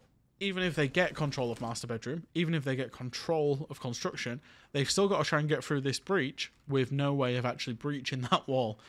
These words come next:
other than just shooting it open. Herds has tried lurking into stock, found himself a gunfight. Oh yeah, Benja, he's still in bar. He's still holding on to that. And actually, G two have the numbers advantage to make a play together, which is what Blair was trying to do,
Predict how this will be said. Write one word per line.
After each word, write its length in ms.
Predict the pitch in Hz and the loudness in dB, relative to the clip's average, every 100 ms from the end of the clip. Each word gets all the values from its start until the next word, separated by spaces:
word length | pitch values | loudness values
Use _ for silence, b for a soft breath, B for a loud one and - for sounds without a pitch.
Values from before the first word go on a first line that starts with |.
| B B | B B
other 180 | 147 131 | -2 0
than 220 | 123 117 | 0 0
just 320 | 113 113 - - | -2 -4 -4 -4
shooting 340 | - 117 98 | -4 -4 -6
it 80 | 113 | -8
open. 360 | 120 113 107 B B B | -8 -8 -12 B B B
Herds 300 | - 139 185 | 2 4 6
has 100 | 175 | 2
tried 240 | - 143 139 | 0 0 2
lurking 300 | 135 123 120 | 0 0 -4
into 180 | 113 - | -6 -6
stock, 460 | - 143 135 - b b _ _ | -2 0 0 -6 b b _ _
found 220 | 147 147 | 0 2
himself 280 | 139 127 123 | 2 0 -2
a 40 | 123 | -2
gunfight. 540 | 131 127 - 120 113 - | -4 -4 -2 -4 -4 0
Oh 120 | 196 | 2
yeah, 260 | 262 277 131 - | 2 2 0 2
Benja, 340 | 202 170 120 - | 2 4 2 0
he's 120 | 151 | -2
still 200 | - 190 | 2 2
in 80 | 143 | 2
bar. 280 | 156 135 160 B B - | 2 0 -2 B B -6
He's 140 | 131 | -2
still 180 | - 139 | 2 4
holding 320 | 135 131 127 | 4 2 0
on 140 | 135 | -2
to 120 | 143 127 | -2 -2
that. 280 | 117 139 b b b b _ | -2 -4 b b b b _
And 160 | - 135 | -4 2
actually, 300 | 151 - 143 | 2 2 0
G 160 | 135 139 | 0 0
two 220 | - 131 | 2 2
have 400 | 123 - 165 156 | 2 6 6 6
the 60 | |
numbers 320 | 147 139 131 131 | 2 2 0 0
advantage 460 | 120 123 120 117 | -2 -2 -4 -4
to 80 | - | -2
make 220 | 127 123 | 0 -2
a 20 | |
play 160 | - 120 | -2 -4
together, 540 | - - 156 120 185 214 B B B _ | -2 4 4 6 2 0 B B B _
which 200 | 131 127 | -4 -2
is 120 | 123 | 0
what 200 | 135 175 | 4 6
Blair 200 | - 139 | 6 4
was 100 | 131 | 4
trying 380 | - - 220 190 | 2 6 8 8
to 100 | 156 | 4
do, 260 | 143 151 | 4 4